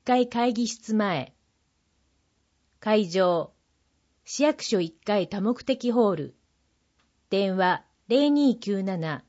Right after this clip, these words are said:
三五八二二二。申告期間専用。期間、令和五年二月十六日木曜から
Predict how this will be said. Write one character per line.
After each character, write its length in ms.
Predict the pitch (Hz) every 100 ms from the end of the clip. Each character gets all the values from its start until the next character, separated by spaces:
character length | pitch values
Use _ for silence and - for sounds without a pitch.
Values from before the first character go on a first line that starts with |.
| _
三 380 | - 254 262 247
五 380 | 240 196 151 - _ _ _
八 320 | - - 269
二 280 | 262 269 185
二 300 | 180 190 185
二。 360 | 180 160 139 - _ _ _ _ _ _ _
申 300 | - 277 277
告 260 | 254 277 - -
期 120 | -
間 300 | 214 175 151
専 320 | - 165 165
用。 420 | 160 151 143 - _ _ _ _ _ _ _ _ _ _
期 160 | - -
間、 320 | 233 151 135 _ _ _ _ _ -
令 240 | 269 294
和 140 | 220 170
五 140 | 175
年 280 | 175 175 165
二 100 | 180
月 280 | 240 254 254
十 260 | 214 254
六 240 | 254 247 247
日 300 | 233 226 220
木 280 | 180 - 247
曜 220 | 254 226
か 160 | 151
ら 240 | 147 139